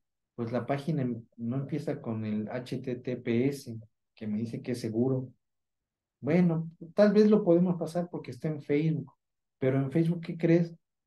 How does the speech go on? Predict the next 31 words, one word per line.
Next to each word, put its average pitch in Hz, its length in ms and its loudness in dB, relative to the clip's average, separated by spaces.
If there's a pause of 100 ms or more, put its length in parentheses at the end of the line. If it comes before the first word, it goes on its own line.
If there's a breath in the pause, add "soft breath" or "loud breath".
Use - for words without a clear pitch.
(180)
Pues 143 160 -4
nada 143 140 -2
más 170 200 2
no 180 60 6
me 175 120 6
da 170 160 6
todos 170 160 2
los 156 180 2
informes, 156 600 2
no 156 120 -4
me 151 120 -4
da 147 160 -2
todos 151 180 0
los 123 180 -2
detalles, 147 840 2 (600)
este, 120 560 -2
no 139 160 2
muestra 160 380 6
las 120 180 0
opiniones. 151 680 2 (300)
"No, 240 320 8
yo 226 480 6
creo 208 240 4
que 190 100 0
no 185 100 4
es 180 80 2
segura, 208 400 4
mejor 180 320 2
no 180 120 6
les 160 140 0
compro". 135 360 -6